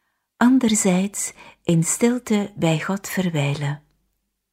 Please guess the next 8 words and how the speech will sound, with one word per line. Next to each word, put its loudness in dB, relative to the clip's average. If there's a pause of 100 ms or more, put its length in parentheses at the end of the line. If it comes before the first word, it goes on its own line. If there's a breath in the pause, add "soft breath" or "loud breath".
(840)
Het -2
zijn 2
de -4
twee 4
longen 0
van -2
het -8
gebed. -8